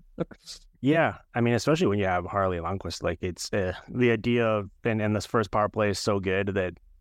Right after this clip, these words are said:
oftentimes that's all that really matters. It's, it's like,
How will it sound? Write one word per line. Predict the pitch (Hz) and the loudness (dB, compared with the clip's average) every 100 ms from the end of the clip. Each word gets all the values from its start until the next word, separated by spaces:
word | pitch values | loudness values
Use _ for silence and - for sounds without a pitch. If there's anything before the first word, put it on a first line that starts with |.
| _ | _
oftentimes | 98 92 95 95 92 92 | 0 2 0 -2 -2 -4
that's | 90 | -4
all | 90 87 | -2 -2
that | 87 | -2
really | 87 87 | -2 -2
matters. | 82 85 87 85 | -2 -4 -6 -8
It's, | 80 | -10
it's | - - | -12 -10
like, | 78 80 | -8 -8